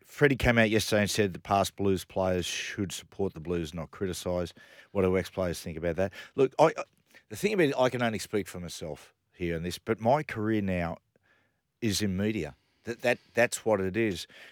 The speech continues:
A-, and I do support the Blues, but I got a, you know, I got a duty. It's my job to give my honest opinion. And if I, you know, that, that's what I'm paid for. That, that, and the thing about it is,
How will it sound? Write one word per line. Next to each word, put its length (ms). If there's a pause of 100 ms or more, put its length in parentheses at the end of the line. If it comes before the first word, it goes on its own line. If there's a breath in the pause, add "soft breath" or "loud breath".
(120)
A-, 220
and 160
I 100
do 180
support 460
the 60
Blues, 300
but 160
I 80
got 160
a, 80 (560 soft breath)
you 100
know, 140 (580)
I 80
got 120
a 60
duty. 300
It's 200
my 160
job 400 (260)
to 100
give 160
my 160
honest 300
opinion. 460 (240)
And 140
if 180
I, 360
you 140
know, 160
that, 280
that's 240
what 120
I'm 140
paid 280
for. 300 (280 soft breath)
That, 220
that, 220
and 180
the 120
thing 240
about 120
it 100
is, 140